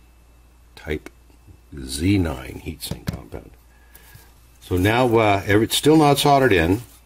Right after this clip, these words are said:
but I know that they're all perfectly aligned. Shooting down the side here, I'll tip it standing up, but also from the bottom, I'm not, I wanna trim these pins. I wanna use every bit of, uh, real estate I can for heat sink. So I'm gonna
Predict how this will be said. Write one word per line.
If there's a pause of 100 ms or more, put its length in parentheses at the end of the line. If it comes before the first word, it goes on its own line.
(120)
but
I
know
that
they're
all
perfectly
aligned. (680)
Shooting
down
the
side
here,
I'll
tip
it
standing
up,
but
also
from
the
bottom, (100)
I'm
not,
I
wanna
trim
these
pins.
I
wanna
use
every
bit
of, (540)
uh,
real
estate
I
can
for (100)
heat
sink.
So
I'm
gonna